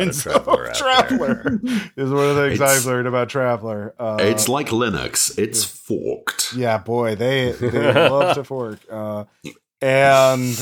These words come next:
Speaker 1: um, yeah, so thank you so much. Uh, be sure to check out our website, ludonarrativedissidents dot com. We'll have a link in the show notes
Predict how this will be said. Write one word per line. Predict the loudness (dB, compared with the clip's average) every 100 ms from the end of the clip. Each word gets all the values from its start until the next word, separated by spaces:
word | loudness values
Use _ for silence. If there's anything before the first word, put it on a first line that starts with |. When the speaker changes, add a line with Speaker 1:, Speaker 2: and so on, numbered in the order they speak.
| 0
Speaker 1:
um, | 2 4 2 2
yeah, | 2 4 2
so | -2 -2
thank | -2 -6
you | -6
so | -2
much. | -2 -2 0
Uh, | 0
be | 0
sure | -4 -4
to |
check | -6 -2
out | -2
our | -2 -4
website, | -4 -2 -2 -2
ludonarrativedissidents | -2 -2 -4 -6 -6 -6 -6 -8 -6 -6 -6 -10
dot | -12 2
com. | 4 4
We'll | 0 -4
have | -4
a |
link | -8 -10
in | -14
the | -18
show | -8 -4
notes | -4 -4